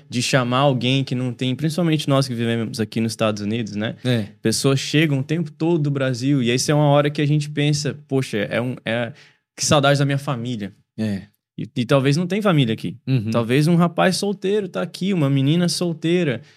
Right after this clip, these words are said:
Speaker 1: É a hora de nós, como família deles, de, de ser, dizer pra eles, "Vem, você, você tem família aqui
Speaker 2: Isso,
Speaker 1: conosco."
Speaker 2: isso.
Speaker 1: Dá o presente da presença, passa aqui com a gente.
Speaker 2: Eu acho que nós, é, enviaríamos uma mensagem de um significado do Natal como assim, as pessoas nem imaginam, né?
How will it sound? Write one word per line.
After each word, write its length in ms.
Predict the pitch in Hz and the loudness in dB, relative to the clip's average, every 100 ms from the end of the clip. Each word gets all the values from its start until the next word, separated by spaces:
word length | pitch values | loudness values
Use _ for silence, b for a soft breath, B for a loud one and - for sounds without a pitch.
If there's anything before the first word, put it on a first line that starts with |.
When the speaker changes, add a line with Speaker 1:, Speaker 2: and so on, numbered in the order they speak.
| b | b
Speaker 1:
É 100 | - | 0
a 60 | 160 | 2
hora 200 | 180 180 | 2 2
de 160 | 170 | 0
nós, 280 | 156 151 170 | 2 2 2
como 220 | 151 156 | 0 0
família 480 | 147 147 143 147 143 | 2 2 4 4 4
deles, 360 | 117 131 160 151 | 2 2 2 2
de, 160 | 147 | 0
de 180 | 147 147 | 0 -2
ser, 240 | 147 143 120 b b | -2 -4 -8 b b
dizer 240 | 139 165 180 | 2 4 4
pra 180 | 190 | 4
eles, 220 | 185 127 - | 4 2 -2
"Vem, 380 | 113 175 170 - _ _ _ _ _ | 0 0 -2 -10 _ _ _ _ _
você, 100 | - 147 | -6 -2
você 180 | 143 147 | -2 0
tem 160 | 165 | -2
família 360 | 156 160 156 214 | -2 -2 0 2
aqui 200 | 233 254 | 4 4
Speaker 2:
Isso, 220 | 240 135 127 | 2 0 -2
Speaker 1:
conosco." 300 | 98 - 147 | -4 -2 2
Speaker 2:
isso. 380 | 175 196 247 | 2 2 -2
Speaker 1:
Dá 80 | 147 | -2
o 100 | 175 107 | -4 2
presente 520 | 170 151 151 165 160 | 4 6 6 2 2
da 120 | 147 | 0
presença, 600 | 147 147 139 131 135 110 101 | 2 2 2 0 -4 -6 -2
passa 260 | 143 156 147 | 0 0 0
aqui 120 | 143 | -4
com 80 | 135 | -2
a 40 | |
gente. 340 | 123 117 110 - - | -2 -4 -8 -6 2
Speaker 2:
Eu 220 | 165 175 | 4 4
acho 240 | 170 185 | 2 0
que 80 | 180 | 0
nós, 380 | 185 185 147 - 143 | 2 2 2 -4 -6
é, 300 | - 156 147 | 2 4 4
enviaríamos 680 | 156 147 156 147 143 151 143 | 4 4 6 6 6 4 4
uma 100 | 151 | 6
mensagem 720 | 151 143 - 139 143 147 139 101 | 6 4 4 4 4 4 4 0
de 280 | 107 127 147 | -4 2 2
um 160 | 139 156 | 2 0
significado 840 | - 160 170 156 151 - 151 143 | 0 0 0 0 0 4 4 4
do 40 | 151 | 4
Natal 480 | 131 151 135 143 160 | 2 2 2 2 0
como 340 | - 175 190 | -2 0 0
assim, 440 | 196 - 147 120 | 0 2 2 2
as 140 | 101 - | 0 -2
pessoas 340 | 131 - 135 | -4 -2 -2
nem 120 | 127 156 | 0 2
imaginam, 520 | 202 202 117 110 101 | 2 0 0 0 -2
né? 140 | 92 | -6